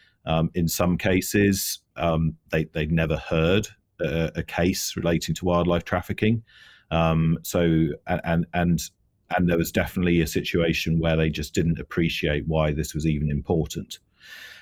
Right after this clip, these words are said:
Um, so, so that really helped with that. But I think also, likewise, it, it helped us to understand the needs of, of those,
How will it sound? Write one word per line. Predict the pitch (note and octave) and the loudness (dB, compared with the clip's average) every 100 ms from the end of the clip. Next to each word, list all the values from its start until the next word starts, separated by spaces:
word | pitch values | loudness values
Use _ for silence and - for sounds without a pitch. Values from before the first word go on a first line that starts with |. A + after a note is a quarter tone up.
| _ F2 | _ 0
Um, | D#2+ D#2 D2+ | 2 2 2
so, | - D#2+ | 2 2
so | D2 E2 | 2 2
that | E2+ | 4
really | E2+ E2+ | 4 2
helped | D#2 D2+ C#2+ | 2 0 0
with | |
that. | E2 D2 - | 0 0 0
But | G2 | 2
I | F#2+ | 2
think | G2+ G2+ | 2 4
also, | G2+ F#2 F#2+ | 4 4 2
likewise, | F2 F#2+ F2+ - E2 D#2+ | 4 4 2 2 2 2
it, | - - | -2 -4
it | F2 - | -4 -2
helped | F2+ E2 - - _ - | 0 0 -2 -14 _ -2
us | E2+ D#2+ - | -2 -2 -4
to | - | -2
understand | D#2 D2+ D2 - D#2+ D2+ | 0 0 -2 0 0 2
the | D#2 | 2
needs | D#2+ D#2 D#2 C#2 D2 | 4 2 0 -2 -6
of, | C#2+ - | -8 -8
of | D#2+ D2 | -8 -2
those, | D2 D2+ C#2+ - - | 0 0 -2 -4 -8